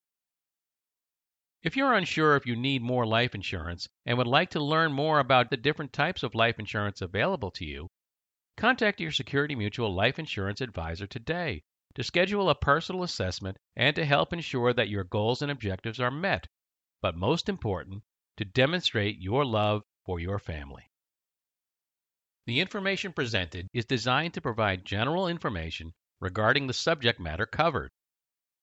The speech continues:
We encourage listeners to seek personalized advice from a qualified professional regarding their personal financial circumstances and objectives. Neither Security Mutual nor its agents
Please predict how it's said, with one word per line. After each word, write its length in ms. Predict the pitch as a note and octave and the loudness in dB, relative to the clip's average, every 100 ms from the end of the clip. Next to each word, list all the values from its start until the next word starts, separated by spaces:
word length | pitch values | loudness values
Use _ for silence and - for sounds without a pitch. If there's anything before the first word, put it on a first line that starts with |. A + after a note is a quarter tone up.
| _ _ _ | _ _ _
We 80 | A2+ | -2
encourage 460 | A2+ - C#3 B2 A2 | 0 2 2 2 0
listeners 460 | C#3 - A2+ G#2+ | 0 0 -2 -2
to 100 | A#2 | -4
seek 260 | G#2+ C3 - | -4 -6 2
personalized 600 | C#3 D#3 D#3+ C#3+ B2+ A2+ | 2 2 0 2 2 2
advice 480 | G2+ F#2+ C3 A#2+ A2+ | -2 2 2 2 0
from 180 | - G#2 | -2 -4
a 60 | |
qualified 580 | - A#2+ B2+ D#3 D#3 D3+ | -2 0 2 2 0 -2
professional 600 | - - G3+ F#2+ G2 F#2+ | -6 -2 -2 -2 -4 -6
regarding 500 | G2 F#2+ G#2+ G#2 A#2 | -4 -2 2 2 0
their 140 | G#2+ G2 | -2 -2
personal 480 | A#2+ B2 - D3+ | 0 0 -2 -6
financial 500 | - C3 A2 A2+ C3+ | -2 -2 0 -2 -4
circumstances 840 | - C#3 D#3+ - - D#2+ D#2+ G#2 G#2 | -4 -2 -2 -6 -8 -8 -8 -10 -8
and 180 | G#2+ A2+ | -6 -6
objectives. 720 | C3+ E3 F#3+ - - - - _ _ _ _ _ _ _ _ | -4 -2 -2 -4 -12 -14 -20 _ _ _ _ _ _ _ _
Neither 240 | G#2 G#2 F2+ | 0 2 0
Security 440 | F2+ - G2+ E2+ | -2 -2 -2 -2
Mutual 520 | E2+ B2+ - G2 E2+ | -2 -4 -2 -6 -6
nor 320 | E2 F#2 C3+ D#3 | -4 0 0 0
its 200 | D#3 - | -6 -4
agents 500 | E3 F3 - D#2 | -2 -2 -4 -10